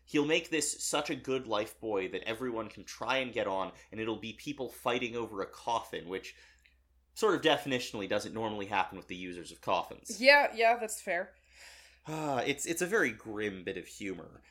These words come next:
Speaker 1: Um,
Speaker 2: And it's also definitely, like, uh, you know, it doesn't sound like he is actively predicting that the ship will sink and everyone will be in need of, uh,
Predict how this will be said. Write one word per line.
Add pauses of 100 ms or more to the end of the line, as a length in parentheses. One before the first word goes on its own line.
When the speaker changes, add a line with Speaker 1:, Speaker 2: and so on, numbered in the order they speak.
(160)
Speaker 1:
Um, (320)
Speaker 2:
And
it's
also
definitely,
like, (520)
uh, (160)
you
know,
it
doesn't
sound
like
he
is (320)
actively
predicting
that
the
ship
will
sink
and
everyone
will
be
in
need
of,
uh,